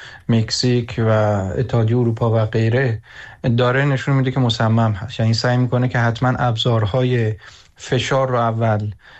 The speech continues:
اتخاذ بکنه و منتظر واسه که کشور مقابل در مقابل اون فشار عکس العمل نشون بده. یعنی بر اساس تئوری بازی‌ها که بخوایم این رو بررسی بکنیم، تحریم‌های خودش رو آقای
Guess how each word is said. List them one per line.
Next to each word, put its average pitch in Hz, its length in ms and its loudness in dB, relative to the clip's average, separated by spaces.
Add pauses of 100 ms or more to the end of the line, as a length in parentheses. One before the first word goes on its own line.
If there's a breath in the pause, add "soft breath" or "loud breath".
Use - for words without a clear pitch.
(120 loud breath)
اتخاذ 131 680 0
بکنه 127 640 0 (500 soft breath)
و 117 220 2
منتظر 117 400 0
واسه 123 300 0
که 127 100 -4
کشور 117 480 -2
مقابل 110 540 2 (300 loud breath)
در 120 140 0
مقابل 117 380 2
اون 123 140 2
فشار 120 480 0
عکس 117 220 -2
العمل 113 280 2
نشون 107 320 0
بده. 104 240 -2 (360 loud breath)
یعنی 131 220 2
بر 131 160 2
اساس 123 240 -2
تئوری 127 440 0
بازی‌ها 123 440 0
که 131 100 -4
بخوایم 120 280 -2
این 120 80 0
رو 117 160 0
بررسی 120 380 -2
بکنیم، 139 480 0 (580 loud breath)
تحریم‌های 143 520 0
خودش 139 280 -2
رو 127 140 0
آقای 117 480 0